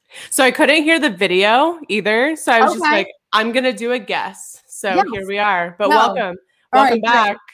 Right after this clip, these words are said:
Speaker 2: We
Speaker 1: to,
Speaker 2: are,
Speaker 1: uh,
Speaker 2: we are in it now. <laughs>
Speaker 1: we're, we're in it. So welcome back to On Side Chicks, N F L Draft Preview Spectacular Extravaganza.
Speaker 2: Mm-hmm.
Speaker 1: I'm Kaylee Chikoski. I'm here with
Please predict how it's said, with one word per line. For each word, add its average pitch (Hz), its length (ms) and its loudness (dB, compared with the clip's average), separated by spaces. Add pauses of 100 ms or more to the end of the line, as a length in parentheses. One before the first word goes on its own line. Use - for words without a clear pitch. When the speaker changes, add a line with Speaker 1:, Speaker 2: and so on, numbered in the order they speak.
(100)
Speaker 2:
We 262 180 -4
Speaker 1:
to, 285 60 0
Speaker 2:
are, 285 240 4
Speaker 1:
uh, 277 140 2
Speaker 2:
we 285 40 0
are 285 220 -2
in 285 160 0
it 269 160 -4
now. 220 520 -6
<laughs> 359 160 0
Speaker 1:
we're, 220 200 2 (160)
we're 233 140 2
in 226 140 2
it. 185 300 -2
So 226 160 0
welcome 226 320 2
back 254 360 2
to 247 120 -6
On 208 260 -2
Side 196 280 -2
Chicks, 196 440 -6 (580)
N 220 100 2
F 220 140 0
L 220 160 -2
Draft 190 540 0 (100)
Preview 190 760 -6 (100)
Spectacular 190 1300 -8
Extravaganza. 180 1000 -4
Speaker 2:
Mm-hmm. 220 540 2
Speaker 1:
I'm 214 180 2
Kaylee 196 680 -2
Chikoski. 185 560 -4
I'm 170 140 -6
here 175 280 -8
with 277 520 -8